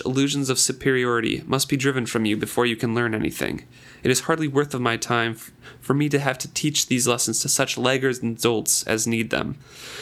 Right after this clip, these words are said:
It is a shame that they have even found their way into our gar-, gathering. But they are among us, and I will honor the will of my king and attempt to teach them, even though there is only one way I know to waken such lazy minds." And before I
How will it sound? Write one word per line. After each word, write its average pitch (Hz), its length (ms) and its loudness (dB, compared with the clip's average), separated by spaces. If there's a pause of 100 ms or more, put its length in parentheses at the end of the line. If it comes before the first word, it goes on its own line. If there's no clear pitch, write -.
(160)
It 135 100 4
is 127 100 2
a 127 60 0
shame 147 460 2
that 113 120 -2
they 120 100 4
have 113 200 0
even 127 260 0
found 131 340 2
their 131 140 2
way 120 280 2
into - 280 -2
our 117 80 2
gar-, 113 340 0 (100)
gathering. 120 500 0 (500)
But 127 120 2
they 135 140 4
are 131 120 0
among 131 340 0
us, - 180 2
and 120 100 2
I 117 40 4
will 117 300 -2
honor 139 300 2
the 143 100 2
will 127 300 2
of 110 100 0
my 113 140 2
king 110 440 0
and 113 120 2
attempt 135 340 -2
to - 80 -6
teach - 320 0
them, 69 240 -2 (580)
even 151 300 2
though 139 220 4
there 131 200 2
is 117 140 0
only 131 300 0
one 131 400 0
way 117 440 2
I 117 120 2
know 117 300 2
to 123 120 -2
waken 123 400 0
such - 320 0
lazy 113 300 2
minds." - 640 -2 (380)
And 131 120 2
before 165 340 2
I 135 140 -2